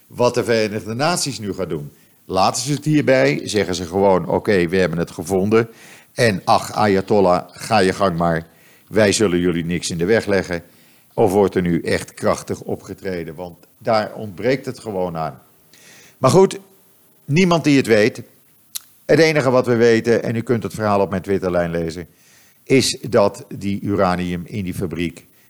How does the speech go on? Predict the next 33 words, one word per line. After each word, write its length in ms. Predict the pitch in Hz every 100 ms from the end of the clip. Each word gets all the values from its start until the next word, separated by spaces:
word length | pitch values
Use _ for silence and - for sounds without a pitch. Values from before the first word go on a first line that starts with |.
| _
waar 520 | 87 92 90 85 -
de 80 | 95
Mossad 480 | 90 90 98 87 - -
de 100 | 87
documenten 600 | 95 - 90 87 82 -
uit 180 | 87
vandaan 360 | - 87 78 78
haalde, 420 | 73 78 73 73 - _ _ _ _
eh, 140 | - 110
gevonden 580 | - 147 131 160 160 147
is. 320 | 117 - - - _ _ _ _ - _ _ _ _ _ _ _ _ _
Goed, 400 | - 226 220 - -
dan 440 | 165 170 165 151 - _
zit 500 | 240 139 170 170 -
ik 260 | 156 143
tegen 400 | - 160 151 143
het 160 | 135 135
einde 500 | 156 160 156 143 139
alweer 560 | - 139 127 135 123 117
van 200 | 123 117
deze 340 | 123 113 87
podcast, 540 | - - - 165 123
bijna 320 | 113 123 113 113
vijfentwintig 680 | 131 113 104 98 110 95
minuten. 480 | 92 127 156 156 104
Ja, 220 | 113 92
ik 200 | - 113
verbaas 400 | - 104 104 101
me 80 | 107
er 120 | 101
elke 320 | 101 101 101 117
keer 280 | 147 139
over. 380 | 95 90 82 101